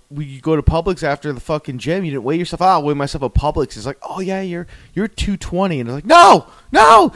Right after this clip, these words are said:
no." You get so mad, but then you go home, it's like, "Oh no, two forty-five, you're fine." Like, what the fuck, man? And every, and you go to the next Publix, and it says you're two sixty. So it's just like, no, no, no, no.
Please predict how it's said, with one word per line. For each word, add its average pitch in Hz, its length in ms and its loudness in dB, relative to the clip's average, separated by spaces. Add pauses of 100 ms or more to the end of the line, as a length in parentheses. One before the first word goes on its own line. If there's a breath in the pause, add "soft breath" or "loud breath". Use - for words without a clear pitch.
(120 loud breath)
no." 320 180 10
You 226 140 0
get 202 100 -2
so 220 160 2
mad, 185 320 4
but - 120 -8
then 185 100 2
you 196 60 -2
go 175 160 4
home, 190 240 2
it's 170 80 -4
like, 175 180 -6
"Oh 277 200 6
no, 202 140 0
two 196 200 -2
forty-five, 170 520 -2
you're 107 80 -8
fine." 135 380 -4
Like, 110 140 -10
what 285 160 -12
the 320 80 -4
fuck, - 380 0
man? 135 280 -4 (160 soft breath)
And 175 100 -2
every, 226 280 2
and 214 100 -2
you 226 80 -2
go 240 100 -6
to 196 140 -2
the 170 80 -8
next 226 260 -6
Publix, 151 440 0 (160 soft breath)
and 160 100 -4
it 160 40 -4
says 180 200 -2
you're 170 60 -6
two 208 200 -4
sixty. 139 540 -10 (240 soft breath)
So 185 200 -2
it's 175 100 -2
just 190 180 -6
like, 175 380 0
no, 117 200 -6
no, 101 200 -8
no, 104 320 -8
no. 101 40 -14